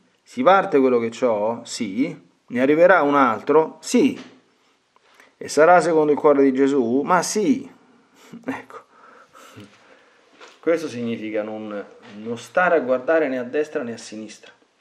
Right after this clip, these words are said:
Quindi vivere tutte le cose che Dio ci manda come prese dalla sua mano, avendo però il santo distacco, ma da tutte, eh, comprese le più preziose,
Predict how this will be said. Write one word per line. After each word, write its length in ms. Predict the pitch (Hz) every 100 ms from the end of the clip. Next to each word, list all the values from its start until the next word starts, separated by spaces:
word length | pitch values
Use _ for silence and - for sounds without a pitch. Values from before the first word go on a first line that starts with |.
| _ _ _ - - _ _ _ _ _ _ _ _ _ _ _ _ _ _ _ _ _ - - - -
Quindi 260 | _ 127 113
vivere 320 | 131 147 139
tutte 340 | 131 160 - 117
le 100 | 110
cose 260 | 117 113
che 120 | 107
Dio 160 | 107 107
ci 100 | 101
manda 560 | 107 98 95 117 127 _ _ _ _ _ _ _ _ _ _ _ _ -
come 240 | 113 117
prese 300 | 156 165 151
dalla 180 | 120 107
sua 140 | 98
mano, 360 | 101 98 92 - _ _ _ _ _ _ _ _
avendo 480 | - 113 120 110 107
però 580 | 123 123 113 - - _ _ _
il 180 | - -
santo 400 | - 110 101 113
distacco, 800 | 127 123 95 90 _ - 92 _ _ _ _ -
ma 240 | 107 120
da 160 | 127 139
tutte, 500 | 165 151 - 117 117
eh, 60 |
comprese 400 | 113 - 151 143
le 80 | 127
più 160 | 131 135
preziose, 560 | 120 - 156 123 -